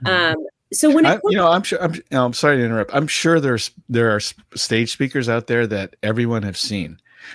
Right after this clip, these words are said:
Speaker 1: whether it's on YouTube, whether it's on a ted Talk, whether it's, you know, a-, at an event, um, that, that you, you go to for your business. You take note of how they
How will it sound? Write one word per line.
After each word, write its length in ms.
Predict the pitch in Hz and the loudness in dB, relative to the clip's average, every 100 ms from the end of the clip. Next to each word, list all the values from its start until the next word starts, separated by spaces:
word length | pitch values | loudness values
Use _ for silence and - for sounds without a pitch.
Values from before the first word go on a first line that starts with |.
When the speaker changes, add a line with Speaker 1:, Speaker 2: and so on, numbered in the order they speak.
| - | -4
Speaker 1:
whether 380 | 113 110 107 101 | -2 0 0 -2
it's 220 | 95 - | -6 -6
on 180 | 98 92 | -6 0
YouTube, 600 | 131 143 - 143 135 123 | 0 0 0 2 2 0
whether 240 | 104 98 | -2 -2
it's 140 | 92 101 | -4 -6
on 120 | 90 | -6
a 80 | 82 | -6
ted 280 | - 120 | -2 -4
Talk, 340 | 123 120 110 - | -2 -2 -2 -4
whether 240 | 98 95 | -6 -4
it's, 300 | 90 - - | -6 -8 -10
you 120 | 104 98 | -8 -6
know, 260 | 87 87 | -4 -6
a-, 180 | 80 92 | -6 -6
at 180 | 98 98 | -6 -6
an 120 | 98 | -6
event, 520 | 87 101 101 113 - - - - - - | -6 -2 -2 -4 -8 -16 -20 -20 -20 -12
um, 500 | - 107 101 98 98 - | -4 -2 -2 -4 -8 -12
that, 300 | 127 110 104 - | -6 -2 -2 -4
that 200 | 107 104 | -4 -4
you, 200 | 104 101 101 - - _ - | -2 -6 -6 -18 -20 _ -4
you 140 | 117 | -4
go 200 | 104 104 | 0 0
to 180 | 107 120 | 0 -4
for 120 | - | -4
your 160 | 107 98 | -2 -2
business. 500 | 90 107 123 131 - - - - - | -2 0 0 -2 -6 -16 -20 -12 -8
You 120 | 110 - - | -8 -8 -2
take 240 | 139 135 | -2 0
note 340 | 131 123 123 | 2 2 2
of 420 | 110 104 98 95 - 113 104 - _ | -2 -6 -6 -8 -14 -14 -14 -16 _
how 320 | - - 117 123 | -8 -2 0 2
they 380 | 120 113 104 | 2 0 -2